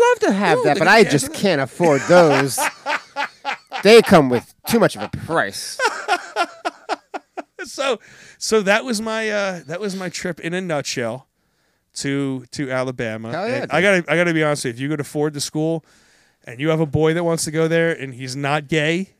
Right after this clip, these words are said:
Speaker 2: send
Speaker 1: Do it.
Speaker 2: him to that school because he is going to get so much ass, and there's, there's so hot. Then I had Whataburger. Have you ever
Speaker 1: And
Speaker 2: had
Speaker 1: it
Speaker 2: Whataburger?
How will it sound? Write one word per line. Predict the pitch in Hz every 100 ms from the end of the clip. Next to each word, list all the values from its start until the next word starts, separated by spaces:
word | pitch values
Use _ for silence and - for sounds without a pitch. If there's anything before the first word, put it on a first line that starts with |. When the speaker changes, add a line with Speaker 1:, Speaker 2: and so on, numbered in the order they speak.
| _ _
Speaker 2:
send | - - - 180 175
Speaker 1:
Do | 165
it. | 160
Speaker 2:
him | 170 160 156 139 _ _ - 196
to | 156 139
that | 135 147
school | - 214 143 123 104 - -
because | 123 139 120
he | - 165
is | 156
going | 135 139 123
to |
get | 120 117
so | - - - 147
much | 156 156 -
ass, | 123 117 110 - -
and | 123
there's, | 120 117 -
there's | - 117
so | - 151
hot. | 143 - -
Then | 160
I | 180
had | 202
Whataburger. | 127 123 196 147 127 120
Have | 123
you | 240
ever |
Speaker 1:
And | -
Speaker 2:
had | -
Speaker 1:
it | 147 190
Speaker 2:
Whataburger? | 277 311 349